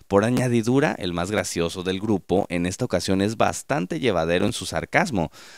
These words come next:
aun con su carácter inflado por la vanidad y el egocentrismo,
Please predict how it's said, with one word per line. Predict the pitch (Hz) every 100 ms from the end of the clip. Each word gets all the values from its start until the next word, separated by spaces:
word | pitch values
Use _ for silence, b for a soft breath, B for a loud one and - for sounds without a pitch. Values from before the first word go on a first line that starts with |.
| B
aun | 71 87
con | 98 90
su | 90 82
carácter | 73 - - 82
inflado | 76 - 73 73 78
por | 78 78
la | 76
vanidad | 69 69 67 71 78
y | 80
el | 76
egocentrismo, | 76 - 73 85 104 117 139